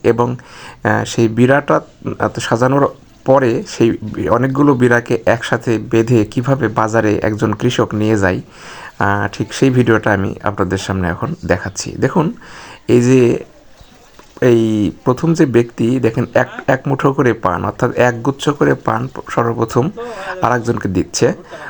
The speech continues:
এবং উনি ওই পানটা পানিতে ডুবিয়ে আবার সেই পানটা আরেকজনের হাতে দিচ্ছে। উনি সেটা আবার সুন্দর করে সাজিয়ে রাখছে একটা জায়গাতে।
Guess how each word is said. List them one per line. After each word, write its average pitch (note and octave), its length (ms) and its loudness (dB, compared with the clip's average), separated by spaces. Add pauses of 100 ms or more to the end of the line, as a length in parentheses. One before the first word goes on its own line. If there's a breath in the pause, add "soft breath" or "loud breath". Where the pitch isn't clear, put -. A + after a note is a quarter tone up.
(140 loud breath)
এবং G#2+ 480 2
উনি E3 300 2
ওই C#3 140 4
পানটা A#2 400 -2
পানিতে A#2 460 -2
ডুবিয়ে A#2+ 460 4 (560 loud breath)
আবার A2 340 0
সেই C3 220 0
পানটা A2 340 -2 (100)
আরেকজনের A2+ 480 2
হাতে G2 260 -2
দিচ্ছে। - 520 -6 (120)
উনি B2 240 2
সেটা A2 320 0
আবার A2 200 0 (320 loud breath)
সুন্দর C3 400 2
করে A2 180 0
সাজিয়ে G2+ 480 0
রাখছে - 460 -4
একটা - 260 -4
জায়গাতে। E2+ 540 -4